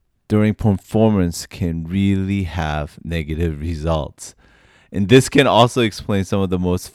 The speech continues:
famous misses in golf, which includes Doug Sanders in nineteen seventy. Okay, you have to look him up. He failed to make a two-foot putt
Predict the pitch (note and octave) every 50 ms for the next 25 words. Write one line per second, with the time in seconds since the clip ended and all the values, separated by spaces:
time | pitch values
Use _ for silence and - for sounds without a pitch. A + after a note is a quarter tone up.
0 | _ _ _ _ C#3+ C#3 C#3+ D3 D3 C#3+ C3+ A#2 - A#2 A2+ A#2 B2 - - C3+
1 | B2 G#2+ G#2 A2 G#2 G2 G2 F#2+ E2 D2 C#2+ - - - F2 E2+ - - G2 E2
2 | - - - F#2+ F2+ F2 F2 D#2 - - - - _ _ _ _ _ _ _ _
3 | _ _ _ _ _ _ _ _ - - E2+ - G#2+ G#2 G#2 G2+ F2+ - - -
4 | G2 F#2 F#2 F2+ E2 D#2+ D2+ C#2+ C#2 - E2 D#2 D#2+ D#2 E2 E2+ F2 F2 E2 -
5 | - - F#2 E2+ E2+ E2 - - - - - - F2+ F2 D#2+ D2+ E2 D#2+ D2 C#2+
6 | D#2+ D#2+ D2 D2 D2 D2+ _ _ _ _ - _ F3+ - - - - D#2 D2+ D2+
7 | D#2 D#2 D#2 D#2 - - E2+ D#2+ D#2 D#2 - - - D#2+ D2+ C#2 B1 A1+ - _
8 | _ _ _ _ _ _ _ _ _ _ _ _ _ _ _ _ - - F#2+ F#2
9 | F2 D#2+ - - - F#2+ F2+ F2 F2+ F2+ F2 F2 E2+ - - F#2+ E2 E2 E2 E2
10 | - - D#2+ D#2 - _ - - - G2+ F#2 F2 - - - F2 E2 D#2+ - _
11 | - - - F2 C#2+ B1 -